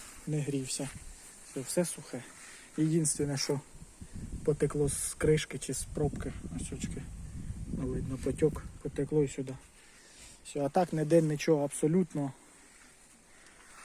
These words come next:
Усе класно. Так що, народ, ото такі справи. Я ж кажу, їй надо розгон, і тоді буде красота вообще. Що якщо трактор трохи мощніший, от як там нам обробляли,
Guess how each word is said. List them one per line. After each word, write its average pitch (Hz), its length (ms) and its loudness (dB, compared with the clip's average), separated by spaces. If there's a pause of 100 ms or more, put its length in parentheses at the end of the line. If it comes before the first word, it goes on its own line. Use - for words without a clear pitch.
(480)
Усе 160 280 8
класно. 139 460 2 (600)
Так 190 160 4
що, 254 160 6
народ, 196 280 10
ото 175 160 8
такі 165 260 6
справи. 185 540 10 (2000)
Я 147 240 -2
ж 147 100 -6
кажу, 147 240 2
їй 196 220 8
надо 175 260 8
розгон, 175 540 10 (220)
і 165 80 6
тоді 165 280 8
буде 156 280 6
красота 147 480 4
вообще. 139 440 -2 (320)
Що - 160 4
якщо 170 360 10 (800)
трактор 170 420 6
трохи 165 320 10
мощніший, 165 720 10 (220)
от 156 220 4
як 156 140 8
там 160 180 8
нам 160 140 8
обробляли, 160 640 10